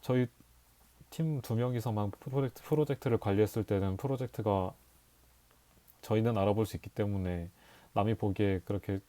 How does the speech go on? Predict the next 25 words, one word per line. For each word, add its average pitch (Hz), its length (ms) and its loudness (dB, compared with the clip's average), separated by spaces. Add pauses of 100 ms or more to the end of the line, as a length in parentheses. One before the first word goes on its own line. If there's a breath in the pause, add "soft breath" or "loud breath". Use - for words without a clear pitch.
(220)
좋아 107 260 2
보이진 98 300 0
않지만 98 280 -4
저희끼리 101 380 0
관리가 95 340 -2
가능했지만, 104 680 -6
한번 131 240 -6
피드백을 131 460 -4
받고 104 320 -4
난 95 140 -4
이후에는 95 440 0 (640 loud breath)
코드를 139 320 0
어떻게 113 400 0 (520)
다른 131 220 -4
사람들이 117 460 -2
작-, - 180 -8 (260)
동작을 104 420 2
실제로 117 420 -2
구-, 107 220 -2
재현을 110 400 2
할 127 120 -2
수 113 80 -6
있게끔 101 300 -4
짜야 113 260 -2
하는지, 104 440 -4